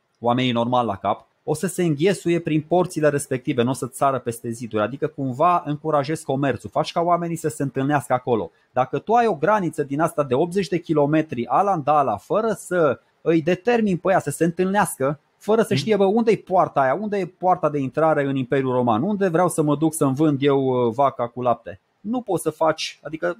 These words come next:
Speaker 1: e o chestie, uh, pur și simplu, uh, lucrativă.
Speaker 2: Da.
Speaker 1: E un
Speaker 2: Da.
Speaker 1: gest super, super logic, super isteț,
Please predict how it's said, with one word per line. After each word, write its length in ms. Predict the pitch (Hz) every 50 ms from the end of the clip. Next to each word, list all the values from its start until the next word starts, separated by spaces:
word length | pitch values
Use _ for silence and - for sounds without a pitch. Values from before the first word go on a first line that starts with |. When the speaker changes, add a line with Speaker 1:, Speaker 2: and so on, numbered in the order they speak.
| _
Speaker 1:
e 120 | - 180 226
o 120 | 233 226
chestie, 560 | 226 - 220 233 - - - 226 220 220 214 _ -
uh, 240 | 170 175 175 175 170 _ _ _ _
pur 280 | _ - 196 226 233 202
și 160 | - - 185
simplu, 800 | 170 - - 208 214 196 - - 180 170 170 165 160 160 156 156 - _ _ _ -
uh, 140 | - 117 123
lucrativă. 600 | 131 131 127 - 135 123 - 123 95 82 85 85 _ _ _ _
Speaker 2:
Da. 140 | - 127 113 -
Speaker 1:
E 120 | 175 208
un 180 | 208 202 196 180
Speaker 2:
Da. 60 | 170
Speaker 1:
gest 320 | 156 - 220 214 180 - - _ _
super, 540 | - - - 220 208 190 - 190 185 170 170
super 300 | - - 214 190 190 180
logic, 280 | 170 180 190 160 160 156
super 260 | - 180 175 185 175
isteț, 340 | 156 151 - 220 220 220